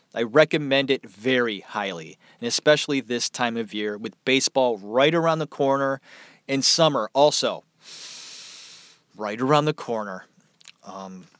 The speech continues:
I want to thank the coolest person in the world, okay? Suzanne Valentin. She went ahead and donated to this show,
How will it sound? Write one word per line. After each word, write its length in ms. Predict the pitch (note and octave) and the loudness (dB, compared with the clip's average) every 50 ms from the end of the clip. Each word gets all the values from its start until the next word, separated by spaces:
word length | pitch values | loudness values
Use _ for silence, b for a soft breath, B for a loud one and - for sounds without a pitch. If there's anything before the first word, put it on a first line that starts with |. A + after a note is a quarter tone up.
| _ - - | _ -12 -6
I 120 | A#2 B2+ | -4 -4
want 440 | B2+ C#3 D#3+ F3+ G3 G#3+ G#3+ - D#3+ | 0 4 4 4 4 4 2 -2 -6
to 440 | - - - D#3+ D#3+ D#3 D3+ D3+ - | -6 -4 -2 0 0 0 0 -2 -4
thank 540 | - - - - D3+ D3+ D#3 D#3 D#3 - - | -10 -10 -2 0 2 2 2 0 -2 -4 -6
the 100 | C#3 C3+ | -6 -6
coolest 500 | - - - G#3 A3 A3+ A3 - - - | -2 0 2 4 4 4 4 4 0 -4
person 560 | - - F3 E3 D#3 - - A2+ F#2+ D#3+ - _ _ _ _ - | 0 2 4 4 4 2 0 -2 -4 -8 -14 _ _ _ _ -4
in 100 | C#3 C#3+ | 0 0
the 80 | C#3 | 0
world, 500 | B2+ A2+ C3+ C3 B2 G#2+ F2 - - - _ _ _ _ _ _ _ _ _ _ _ _ _ _ _ - | 2 2 4 4 4 2 0 -4 -10 -20 _ _ _ _ _ _ _ _ _ _ _ _ _ _ _ -16
okay? 480 | B2 - - D3 C#3+ D3 D#3 F3 F3 - _ b b b b b b b b b b b b b b b | -12 0 6 8 8 8 8 6 2 -4 _ b b b b b b b b b b b b b b b
Suzanne 720 | - - - D#3 D3 B2 B2 D#3+ E3 E3+ F#3 F#3+ G3+ G#3 - | 0 2 2 2 2 4 4 4 6 6 4 2 0 -2 -4
Valentin. 720 | - B2+ D#3+ D#3 D#3 D3+ C3+ A#2+ - - G2+ F2 - - _ _ _ _ _ _ _ _ _ | 2 4 6 6 6 4 2 -2 -6 -8 -10 -10 -12 -14 _ _ _ _ _ _ _ _ _
She 340 | - - - - D3+ F#3 G#3+ | -6 -4 -2 0 2 2 2
went 240 | G#3+ G#3+ A3 G#3 | 2 2 2 2
ahead 480 | G#3+ G#3 G3 G3 G3 F3+ C3 G2+ - - _ _ _ _ _ _ _ _ _ _ _ _ _ _ _ _ _ _ _ - | 2 4 4 4 4 4 4 2 -2 -8 _ _ _ _ _ _ _ _ _ _ _ _ _ _ _ _ _ _ _ 0
and 180 | C#3 D3 D3 B2+ | 0 0 4 4
donated 480 | E3 E3+ F3+ F#3 F#3+ G3 F#3+ F#3 E3 - | 4 4 4 2 2 0 0 0 -2 -4
to 100 | - C#3 | -2 -2
this 140 | C#3+ C#3 | -2 0
show, 380 | - - - A#2+ G2+ E2+ - | 0 0 0 0 -2 -2 -4